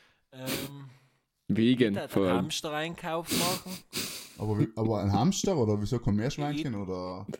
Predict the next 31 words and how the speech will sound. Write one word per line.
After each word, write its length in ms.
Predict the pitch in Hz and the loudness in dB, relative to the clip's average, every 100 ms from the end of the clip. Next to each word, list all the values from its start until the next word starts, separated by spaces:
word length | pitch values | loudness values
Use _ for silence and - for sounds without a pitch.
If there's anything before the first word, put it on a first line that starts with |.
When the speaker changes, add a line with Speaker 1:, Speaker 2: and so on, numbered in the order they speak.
| _ | _
Speaker 1:
Ja, 140 | 131 127 120 | -12 -12 -6
Speaker 3:
keine 160 | 113 95 | -4 -2
Ahnung. 120 | 123 | 0
Speaker 1:
mein 240 | - 165 | -2 -4
Hamster 420 | 143 165 202 - 147 | -6 -6 -6 -10 -8
sagt 220 | 156 151 | -8 -8
mir, 200 | 151 131 | -10 -10
zu 140 | 156 147 | -6 -4
mir 140 | 156 | -4
mal 120 | 165 | -6
zum 160 | 143 139 | -8 -6
achtzehnten 340 | 143 147 147 127 | -6 -6 -8 -10
Geburtstag 480 | 131 147 - 127 107 - | -10 -12 -12 -12 -12 -12
zwei 400 | - 113 113 127 | -12 -8 -8 -8
gekriegt. 540 | 139 - 151 160 - 120 - 131 123 | -10 -10 -8 -8 -10 -14 -10 -8 -6
Danke 340 | 123 127 135 | -2 -2 -4
nochmal 240 | 143 135 131 | -6 -6 -6
an 60 | 127 | -6
meine 220 | 123 123 | -8 -8
Kollegen, 460 | 123 117 123 147 | -10 -10 -8 -8
weil 100 | 135 | -10
sie 100 | 123 | -12
gesagt 300 | 127 131 131 | -10 -10 -10
haben, 160 | 131 120 | -10 -12
die 100 | 110 | -10
Heike 240 | 117 - | -12 -10
kommen 180 | 127 120 | -12 -12
besser 300 | 104 123 - | -14 -14 -12
raus. 380 | 98 110 131 - - _ - - - 123 | -10 -8 -10 -12 -20 _ -20 -20 -20 -14
Und 260 | 127 123 - | -12 -12 -12
nach, 200 | 123 | -10